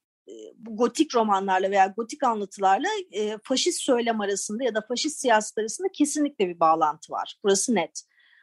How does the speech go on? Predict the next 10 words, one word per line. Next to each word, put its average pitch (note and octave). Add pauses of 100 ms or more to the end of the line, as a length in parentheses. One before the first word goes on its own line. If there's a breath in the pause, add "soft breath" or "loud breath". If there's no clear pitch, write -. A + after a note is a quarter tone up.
(140)
Ama D#4
tabii F#4
hani D4
faşizm D#4
çok E4+
daha C#4
başka A#3
bir G3+ (120)
hikaye F3+ (140)
ve, C4+